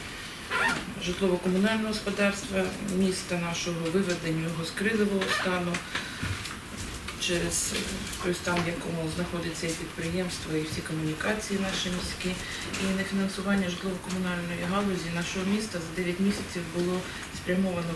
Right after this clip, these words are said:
коштів міського бюджету шістнадцять мільйонів триста дев'яносто три тисячі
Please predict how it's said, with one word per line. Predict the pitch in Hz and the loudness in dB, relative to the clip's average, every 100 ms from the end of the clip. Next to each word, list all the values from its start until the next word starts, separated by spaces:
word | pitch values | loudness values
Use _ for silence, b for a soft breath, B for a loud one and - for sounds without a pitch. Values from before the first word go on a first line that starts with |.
| 160 | -2
коштів | 180 - 170 | -4 -2 -2
міського | 170 - 185 180 160 | -2 -2 -2 -2 -2
бюджету | 170 196 208 180 | 0 2 2 0
шістнадцять | - - 185 185 180 180 | -2 0 0 0 -2 -2
мільйонів | 170 180 190 175 - | 0 2 2 0 -4
триста | 160 151 160 | -6 -6 -2
дев'яносто | 160 160 160 - 156 B B B B | 0 0 -2 -4 -4 B B B B
три | 185 170 180 | -6 -4 -4
тисячі | 160 160 156 | -4 -4 -2